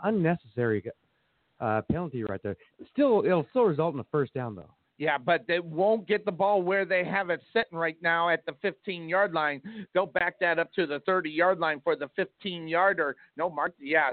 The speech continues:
Speaker 2: so there they go. Oh, look at this, Bill. Oh, it was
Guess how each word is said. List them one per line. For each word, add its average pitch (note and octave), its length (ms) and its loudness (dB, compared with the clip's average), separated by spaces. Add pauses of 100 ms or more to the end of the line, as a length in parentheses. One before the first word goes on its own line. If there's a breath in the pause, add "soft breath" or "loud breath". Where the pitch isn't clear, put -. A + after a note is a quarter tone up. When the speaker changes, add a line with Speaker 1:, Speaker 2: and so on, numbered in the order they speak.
(100)
Speaker 2:
so C#3 240 -4
there D#3+ 520 0
they D#3+ 80 -2
go. D#3 100 -4 (360)
Oh, E3 280 2
look F3+ 220 0
at D#3+ 100 -18
this, E3+ 160 -2 (140)
Bill. C#3 300 0 (200 soft breath)
Oh, E3 200 8
it E3 120 6
was D#3+ 220 0